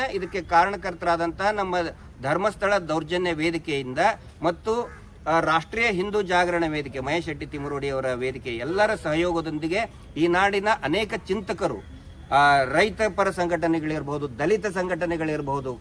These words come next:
ಕನ್ನಡ ಪರ ಸಂಘಟನೆಗಳಿರ್ಬೋದು, ಎಲ್ಲರೂ ಸೇರಿ ಇದನ್ನ ಮಾಡಿದ್ದಾರೆ. ಇದನ್ನ ಒಂದು ನ್ಯಾಯ ಸಪ್ತಾಹ ಅಂತನೂ ಕೂಡ ನಾವು ವಿಸ್ತರಣೆ ಮಾಡಿದೀವಿ. ಒಂದು ವಾರದವರೆಗೆ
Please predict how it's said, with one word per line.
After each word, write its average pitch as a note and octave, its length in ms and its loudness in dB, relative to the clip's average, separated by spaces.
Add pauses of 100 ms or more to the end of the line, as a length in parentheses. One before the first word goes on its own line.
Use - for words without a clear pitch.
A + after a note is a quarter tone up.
ಕನ್ನಡ G#3 260 6
ಪರ G3+ 220 2
ಸಂಘಟನೆಗಳಿರ್ಬೋದು, D3 960 -4 (240)
ಎಲ್ಲರೂ A3 440 6
ಸೇರಿ A#3 280 0
ಇದನ್ನ G#3+ 180 0
ಮಾಡಿದ್ದಾರೆ. G3 480 0
ಇದನ್ನ A3+ 220 -4 (420)
ಒಂದು G3+ 320 4
ನ್ಯಾಯ E3+ 440 6 (100)
ಸಪ್ತಾಹ F#3+ 440 4
ಅಂತನೂ G3 300 -2
ಕೂಡ G3 180 -2
ನಾವು A#3+ 220 2
ವಿಸ್ತರಣೆ F3+ 340 0
ಮಾಡಿದೀವಿ. C#3 360 0
ಒಂದು C3+ 280 -2
ವಾರದವರೆಗೆ E3+ 680 0